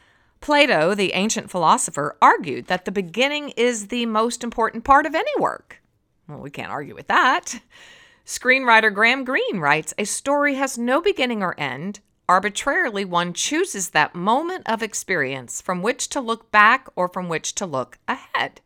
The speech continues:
And British novelist Mary Shelley, the brilliant author of Frankenstein, believed that the beginning is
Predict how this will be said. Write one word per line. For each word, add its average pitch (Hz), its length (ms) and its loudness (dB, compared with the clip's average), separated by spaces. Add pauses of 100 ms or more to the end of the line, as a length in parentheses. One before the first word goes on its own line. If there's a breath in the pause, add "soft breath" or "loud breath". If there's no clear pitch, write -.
(960 soft breath)
And 311 160 -6
British 539 340 0
novelist 185 720 2 (140)
Mary 170 400 2
Shelley, 185 520 2
the 139 380 -6 (320)
brilliant 170 840 -2
author 160 340 2
of 147 180 -6
Frankenstein, 160 920 -6 (640 soft breath)
believed 285 400 0
that 277 100 -4
the 220 80 -6
beginning 214 840 0
is 170 160 -6